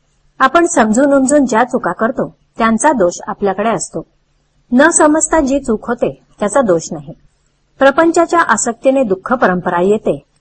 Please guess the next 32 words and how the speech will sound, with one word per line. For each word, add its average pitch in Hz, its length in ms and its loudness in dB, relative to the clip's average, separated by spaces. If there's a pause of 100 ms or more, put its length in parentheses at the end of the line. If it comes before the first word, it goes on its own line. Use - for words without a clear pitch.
(120)
हा 277 260 4
अनुभव 190 360 -2
दररोज 208 540 2
येत 190 220 2
असून 165 280 -4 (440)
आपण 254 280 2
प्रपंचात 196 520 -2 (100)
आसक्ती - 400 -4
ठेवतो, 190 480 -2 (260)
हा 269 140 2
दोष 247 280 2
नव्हे 269 220 -2
काय? 190 240 -2 (600)
आपले 311 300 4
कुठे 285 300 0
चुकते 254 380 0
ते 269 120 4
पाहावे 196 580 -2
आणि 226 180 0
जे 285 140 4
चुकते 220 380 -4
ते 262 140 0
सुधारावे. 160 520 -4 (560)
प्रपंचात 339 540 2
मनासारख्या 254 600 0
गोष्टी 254 280 0
कुठे 277 240 -2
मिळतात? 226 340 0 (640)
त्या 311 140 4
मिळणे 254 400 4
न 240 120 4
मिळणे 214 460 2